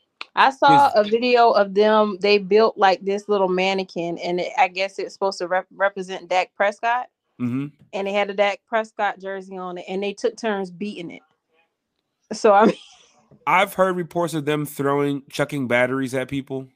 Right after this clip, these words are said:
Speaker 2: coins at people, like, just beltering them. My friend said when he went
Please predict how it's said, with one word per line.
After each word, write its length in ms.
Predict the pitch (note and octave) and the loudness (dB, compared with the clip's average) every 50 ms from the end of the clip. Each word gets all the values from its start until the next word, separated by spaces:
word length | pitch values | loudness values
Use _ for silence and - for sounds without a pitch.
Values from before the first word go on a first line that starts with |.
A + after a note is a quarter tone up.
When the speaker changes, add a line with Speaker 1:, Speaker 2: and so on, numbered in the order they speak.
| _ _ _ _ _ _ _ _ _ _ _ _ _ _ _ _ _ _ _ _ _ _ _ _ - | _ _ _ _ _ _ _ _ _ _ _ _ _ _ _ _ _ _ _ _ _ _ _ _ -18
Speaker 2:
coins 520 | - - C3+ C3 C3 C3+ C#3 C3+ C3+ B2 | -6 -4 -2 0 0 0 0 -2 -2 -2
at 160 | C3+ C3 B2+ B2 | -4 -4 -4 -4
people, 460 | C3+ C3+ C3 B2+ C3 B2+ B2+ C3 B2+ _ _ | -6 -8 -6 -6 -6 -8 -8 -8 -12 _ _
like, 220 | - B2 A#2 A2 G#2+ | -4 -4 -4 -2 -2
just 200 | B2 C3 A2+ F#2+ | -4 -4 -4 -6
beltering 480 | F2+ F#2 F#2 A#2+ B2 A#2 - A#2 G#2+ G2 | -14 -10 -6 -6 -6 -4 -4 -6 -6 -6
them. 160 | G2 F#2 E2 _ _ _ _ _ _ _ _ _ - | -8 -10 -12 _ _ _ _ _ _ _ _ _ 0
My 160 | A#2+ C3+ C#3+ | 2 2 2
friend 380 | - - E3 E3+ F3 F3 F3 | 2 2 2 2 2 2 0
said 220 | D#3 - E3+ D#3+ D#3 | -4 -2 0 0 0
when 160 | D3+ D3+ C#3+ | 0 0 -2
he 180 | C#3 D3 D#3 D#3 | -4 -4 -4 -4
went 400 | D3+ C#3+ C#3+ D3 C#3+ C#3+ C#3 | -4 -2 -2 -2 -2 -4 -6